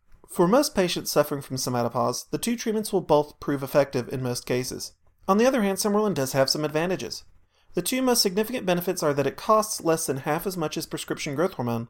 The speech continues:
and that it is available off-label at your hormone specialist's discretion, both of which make it legally accessible to a broader subset of hypopituitarism patients. Our H R T doctors can explain the pros and cons of H G H and sermorelin in more detail.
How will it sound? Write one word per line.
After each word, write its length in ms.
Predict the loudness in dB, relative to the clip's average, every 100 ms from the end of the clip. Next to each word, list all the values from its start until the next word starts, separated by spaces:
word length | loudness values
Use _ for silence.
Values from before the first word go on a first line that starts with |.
| _ -20 -12 -2
and 140 | 2
that 100 | 4
it 120 | 4
is 120 | 0
available 380 | 0 2 2 2
off-label 520 | 4 2 4 0 2
at 160 | -2 -2
your 120 | -6
hormone 340 | -2 0 0 0
specialist's 540 | 0 0 0 -4 -6
discretion, 580 | -6 -2 -2 0 -4 -10 _ -20 -20 -6 2
both 180 | 4
of 80 | 4
which 160 | 0 0
make 160 | 0
it 100 | 0
legally 300 | 0 4 6
accessible 440 | 4 4 0 0 -4
to 120 | -2
a 60 | 0
broader 260 | 2 2
subset 360 | 2 0 0 -2
of 100 | 2
hypopituitarism 840 | 0 0 -4 0 -2 0 -6 -6
patients. 440 | -6 -6 -6 -10 -14 -16 -20 -20 _ _ -20 -12 2
Our 140 | 6
H 140 | 6 4
R 80 |
T 140 | 2 4
doctors 300 | 4 4 -2
can 120 | -4
explain 360 | -8 0 0 0
the 60 |
pros 280 | 2 2 2
and 100 | -2
cons 280 | -2 -2 0
of 80 | -2
H 200 | -2 -2
G 80 |
H 140 | -4 -4
and 80 | -2
sermorelin 480 | -2 0 -2 -4
in 100 | -4
more 140 | -4 -4
detail. 440 | -4 -4 -4 -4